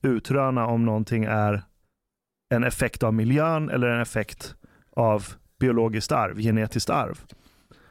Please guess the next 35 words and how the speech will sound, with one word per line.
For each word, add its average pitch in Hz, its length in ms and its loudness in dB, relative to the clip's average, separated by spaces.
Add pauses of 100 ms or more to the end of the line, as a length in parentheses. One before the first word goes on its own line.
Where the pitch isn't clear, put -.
(680)
Och, 117 260 4
och 135 100 2
det 131 120 2
låser 147 360 2
ju 139 100 2
upp 165 300 -2
väldigt 127 380 0
många 113 400 0
dörrar 120 720 -2 (360)
som 120 260 -2
förut 123 440 0
varit 117 300 0
som 117 180 -2
svarta 117 340 -2
hål 113 400 -2 (760)
kring 123 280 0
varför 117 340 0
människor 113 420 0
gör 107 240 2
på 110 180 0
ett 101 140 -4
visst - 280 -6
sätt - 400 -6 (140)
eller 110 160 0
ett 107 140 -2
annat 98 260 -4
sätt. - 280 -8 (640)
Eh, 113 200 2
men, 135 180 0
men 139 120 0
just 147 240 0
biologiaspekten 143 1080 0
verkar 135 320 0
väldigt 120 340 -2
många 113 420 0